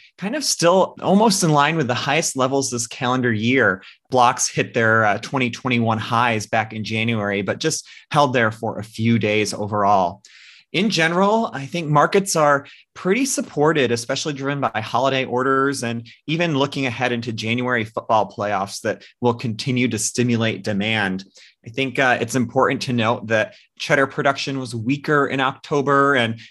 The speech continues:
milk is certainly tightening in most parts of the country, even if it continues to probably flow into cheese vats in the upper Midwest.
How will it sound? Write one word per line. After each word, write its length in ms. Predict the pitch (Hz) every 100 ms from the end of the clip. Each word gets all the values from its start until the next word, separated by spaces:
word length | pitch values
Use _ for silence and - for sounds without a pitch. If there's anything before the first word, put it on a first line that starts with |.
| _
milk 260 | 151 190 160
is 260 | 127 -
certainly 400 | - 165 131 120
tightening 560 | 117 - 139 127 117 120
in 200 | 107 110
most 300 | 143 151 -
parts 220 | 123 120
of 80 | 117
the 80 | 107
country, 440 | 123 113 123 123
even 260 | 123 135 135
if 180 | 120 117 - _ -
it 160 | -
continues 500 | - 127 - 180 190
to 80 | 196
probably 640 | 117 156 160 127 120 117 117 - _ _ -
flow 320 | 139 131 120
into 200 | 117 104
cheese 380 | 95 - 123 120
vats 420 | 110 104 101 -
in 140 | 123 104
the 180 | 107 -
upper 480 | 107 - 117 117 113
Midwest. 840 | 101 104 101 92 104 98 - -